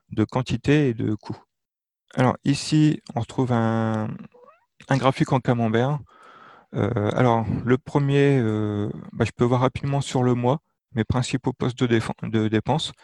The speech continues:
Donc, euh, bah, le gros électroménager, euh, a beaucoup consommé, donc vingt-cinq euros.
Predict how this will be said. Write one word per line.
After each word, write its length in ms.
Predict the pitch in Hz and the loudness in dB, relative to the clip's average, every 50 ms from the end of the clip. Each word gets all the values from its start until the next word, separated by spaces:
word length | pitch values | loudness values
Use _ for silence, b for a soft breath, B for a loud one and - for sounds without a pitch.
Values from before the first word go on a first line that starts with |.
| B B B B B B B B B B B B B - | B B B B B B B B B B B B B -4
Donc, 260 | 110 113 113 - - | -4 -2 -2 -2 -4
euh, 360 | 104 104 104 104 104 104 101 - - - - - - - - - - - - | -4 -4 -2 -4 -4 -4 -6 -6 -8 -10 -12 -16 -16 -16 -18 -16 -16 -14 -4
bah, 100 | - - | -2 0
le 140 | - - - | 0 0 -2
gros 300 | - - - 139 143 147 | -4 -4 0 2 4 4
électroménager, 840 | 143 143 139 - - - 135 131 131 127 120 117 120 123 131 - 262 - _ _ _ _ _ _ _ _ - | 4 4 2 0 -2 -2 -2 0 0 0 0 2 2 0 0 0 -2 -8 _ _ _ _ _ _ _ _ -10
euh, 200 | 123 127 127 - - | -8 -8 -6 -6 -6
a 120 | - - - | -4 -4 -4
beaucoup 340 | 127 117 131 139 - - 139 | -2 -2 -4 -4 -2 -6 -6
consommé, 560 | - - 117 113 - 107 104 104 117 143 160 b b b b b b b b b _ | -6 -6 -8 -6 -6 -6 -4 -2 -4 -4 -6 b b b b b b b b b _
donc 180 | - 110 104 104 | -10 -8 -8 -6
vingt-cinq 460 | - 135 131 - - 139 127 - - | -6 -6 -6 -4 -4 -4 -4 -4 -4
euros. 400 | 107 104 104 113 123 135 147 160 | -2 -2 0 0 0 0 0 -2